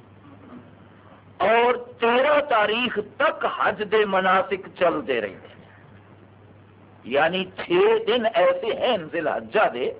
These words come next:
اٹھ تو لے کے تیرہ تاریخ تک، جنہ اندر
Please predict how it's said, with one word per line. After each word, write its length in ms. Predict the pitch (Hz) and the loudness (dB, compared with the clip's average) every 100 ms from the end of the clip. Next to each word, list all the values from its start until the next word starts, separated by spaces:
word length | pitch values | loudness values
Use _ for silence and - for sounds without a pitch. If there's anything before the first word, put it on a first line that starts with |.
| - - - - - | -18 -20 -20 -12 -2
اٹھ 240 | 226 - - | -2 -2 -4
تو 120 | 175 | -2
لے 220 | 160 165 | 2 0
کے 140 | 160 | 0
تیرہ 460 | 165 - 180 214 226 | -8 -4 0 2 2
تاریخ 460 | - 151 156 160 - | 2 0 0 -6 -4
تک، 260 | 185 262 - - - - - | -2 -2 -6 -20 -20 -20 -8
جنہ 220 | 208 214 196 | -4 0 2
اندر 360 | 185 185 202 | 2 2 0